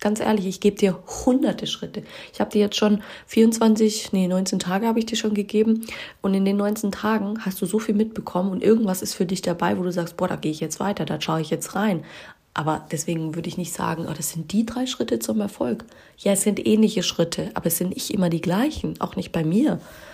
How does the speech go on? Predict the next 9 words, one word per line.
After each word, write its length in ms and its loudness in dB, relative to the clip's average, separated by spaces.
Es 120 -2
verändert 500 4
sich. 340 -2
Ja, 320 4
genau. 380 0
Ach 180 4
ja, 240 4
zurück 400 2
zur, 320 4